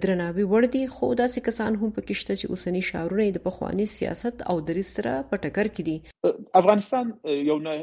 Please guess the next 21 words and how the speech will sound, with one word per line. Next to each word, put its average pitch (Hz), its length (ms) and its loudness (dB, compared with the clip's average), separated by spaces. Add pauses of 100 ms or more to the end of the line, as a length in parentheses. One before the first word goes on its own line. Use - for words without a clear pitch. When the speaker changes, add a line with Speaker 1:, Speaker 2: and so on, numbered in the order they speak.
(120)
Speaker 2:
هېرېدونکی 147 460 -6 (100)
هیواد 90 340 -8
ده. 95 60 -8 (100)
که - 60 -12 (100)
نړیواله 110 420 2
ټولنه 131 340 0
په 110 100 -6
دې 120 60 2 (100)
عقیده 117 320 -2
وي 110 140 -6
چې - 80 -12 (120)
د 98 140 -2
افغانستان 107 520 -4
ملت 101 320 0 (800)
په 123 60 -2 (100)
یوازې 117 300 2 (100)
توګه 110 180 -10 (100)
پرېږدي، 107 380 -10 (1300)
دلته 120 280 -4 (380)
د 104 160 -4
مهاجرتونو، 104 760 -6